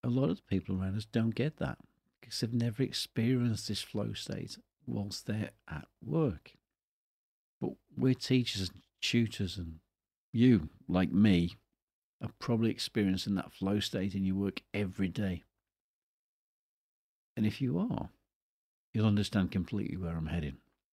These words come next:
If you're not getting that flow state from your work, well, this might be a good time to ask, "How can I make my work more fun, more exciting, and more fabulous?" Or maybe even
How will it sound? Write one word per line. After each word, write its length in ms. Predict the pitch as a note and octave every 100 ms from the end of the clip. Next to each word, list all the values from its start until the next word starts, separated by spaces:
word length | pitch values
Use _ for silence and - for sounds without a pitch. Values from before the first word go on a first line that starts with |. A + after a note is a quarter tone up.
| _ _ _ _ _ _ _ _ _ _ _ _ _ _ _ _ _ A#2
If 140 | -
you're 100 | G#2
not 360 | B2+ C#3 C3+ -
getting 360 | - - F#2
that 200 | E2 -
flow 240 | - F2+ F2+
state 340 | - F2+ -
from 160 | - D#2
your 120 | D2+
work, 320 | D#2 D2 - -
well, 300 | F2+ F2 E2 - _ _ -
this 160 | -
might 220 | A2 G#2
be 80 | G2+
a 20 |
good 240 | A#2 B2+ G#2+
time 240 | A2+ G2+ F#2
to 120 | G#2+
ask, 300 | G2+ - - _ _
"How 180 | G2+ A#2+
can 200 | A2 B2
I 20 |
make 240 | A2 A2 A#2
my 100 | G#2+
work 280 | G#2+ A2 F#2+
more 180 | G2+
fun, 360 | G2 A#2 B2 A#2+ _ _ G#2+
more 180 | G2+
exciting, 640 | F#2+ - - A2 G#2+ A2+ G#2
and 100 | G2+
more 180 | G2+
fabulous?" 760 | F#2 - A2+ F#2+ F2+ D#2+ - - _ _ _ _ -
Or 80 | G2
maybe 320 | F#2+ F2+ F2
even 320 | F2 E2